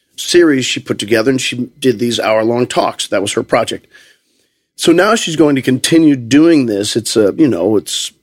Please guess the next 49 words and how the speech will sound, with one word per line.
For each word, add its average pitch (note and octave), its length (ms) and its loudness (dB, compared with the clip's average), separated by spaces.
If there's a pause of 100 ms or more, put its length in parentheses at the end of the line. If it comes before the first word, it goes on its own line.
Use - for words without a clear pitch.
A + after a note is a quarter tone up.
(120)
seeking B2+ 400 0
your A#2+ 140 2
own A#2 140 0
personal G#2+ 340 -2
spirituality G#2 920 -2 (560)
and G2 300 -2
living G#2+ 300 0
a - 20 -2
fully A2+ 340 0
realized G2+ 480 0
life, F#2+ 380 -2
that A2 180 -4
type G2 220 -2
of F#2+ 100 -6
thing. A2+ 400 -2 (120)
So - 200 -2
now A#2+ 200 0
she - 160 -4
started A#2 420 -2
doing B2+ 280 2
them. A2+ 360 0 (380)
She - 140 -6
found B2 260 0
a A2 40 0
space - 720 -2 (300)
within A#2+ 240 2
a G#2+ 80 0
couple G#2+ 240 -2
miles G#2+ 300 0
of G2+ 40 0
the G2 60 2
house, G#2+ 400 -2
and G#2 80 -2
she's A2 180 -6
gonna G#2+ 140 -4
do G#2+ 140 0
them G#2+ 180 0
once G#2 240 -2
a G#2 40 2
month. G#2+ 440 -2 (760)
And G#2+ 300 0
then A2+ 180 -2
people C3+ 360 0
keep - 260 0
coming A#2+ 300 0
up A2+ 160 -4
to C#3 100 2
her C3 320 0
saying, A2+ 640 -4